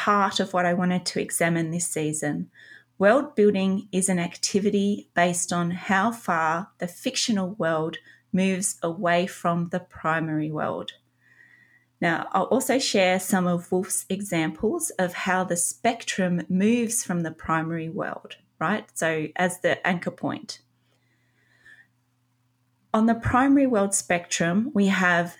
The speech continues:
non-fiction autobiography, which claims as its subject an individual's actual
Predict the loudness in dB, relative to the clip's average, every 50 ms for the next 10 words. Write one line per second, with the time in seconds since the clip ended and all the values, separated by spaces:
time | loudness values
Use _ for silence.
0 | _ _ _ 0 2 2 2 2 2 2 0 0 -4 -4 -2 -2 0 0 0 0
1 | 0 -2 -6 -8 _ -2 0 0 0 0 0 0 0 0 0 0 -2 -4 0 0
2 | 0 0 0 -2 -8 _ _ _ _ 0 0 2 2 -2 -4 -2 0 0 2 2
3 | 4 2 2 2 0 -2 0 0 0 2 0 -2 -2 -2 -2 0 0 0 0 0
4 | -2 -2 -2 -2 -2 -2 -4 -10 -14 -14 _ _ 0 0 0 0 -4 -6 _ 2
5 | 4 4 4 4 2 2 2 0 -2 0 0 0 0 0 0 -2 -4 -8 -12 _
6 | _ _ _ -4 -4 -2 -4 -2 0 0 0